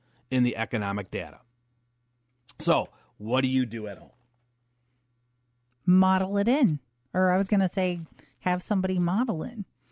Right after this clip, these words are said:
Speaker 1: You don't ask your neighbor what they think inflation's gonna be?
Speaker 2: Well, I think it's a bad idea to do that, because if your neighbor might not be worried about inflation, and your neighbor might have different assets and different income streams and different expenses.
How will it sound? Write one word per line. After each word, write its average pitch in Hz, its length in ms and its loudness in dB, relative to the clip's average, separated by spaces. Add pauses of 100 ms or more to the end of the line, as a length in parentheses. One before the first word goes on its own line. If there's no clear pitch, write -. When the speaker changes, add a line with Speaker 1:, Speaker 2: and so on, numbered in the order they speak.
(680)
Speaker 1:
You 139 120 -4
don't 139 160 4
ask 135 200 0
your 135 120 4
neighbor 147 280 4
what 135 180 2
they 131 160 2
think 180 180 2
inflation's 190 360 -2
gonna 190 160 0
be? 214 160 -2 (160)
Speaker 2:
Well, 190 160 0
I 196 120 2
think 220 200 2
it's 190 140 -4
a 185 60 -4
bad 170 280 -2
idea 165 320 -2
to 165 120 -6
do 233 240 0
that, 208 340 0
because 180 600 0 (300)
if 196 220 0
your 247 220 2
neighbor 269 420 6
might 220 220 2
not 247 200 2
be 285 140 0
worried 294 340 4
about 180 260 2
inflation, 165 600 -2
and 175 120 2
your 190 180 4
neighbor 190 360 2
might 185 200 2
have 190 180 0
different 196 320 0
assets 220 540 -2
and 180 100 -2
different 185 320 -4
income 202 560 0 (580)
streams 180 440 0
and 185 120 6
different 196 360 2
expenses. 202 880 -2